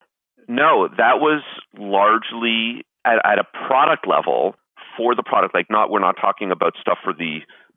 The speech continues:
brand Microsoft, but anything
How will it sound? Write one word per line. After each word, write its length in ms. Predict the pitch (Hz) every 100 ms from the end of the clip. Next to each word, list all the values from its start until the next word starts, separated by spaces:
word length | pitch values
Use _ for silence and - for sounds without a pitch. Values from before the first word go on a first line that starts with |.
| -
brand 640 | 98 95 98 78 69 80 - 87
Microsoft, 920 | 90 90 - - - - - - - _ _ -
but 140 | 104 90 - _ _ _ _ _ _ - -
anything 680 | 120 139 - 135 113 110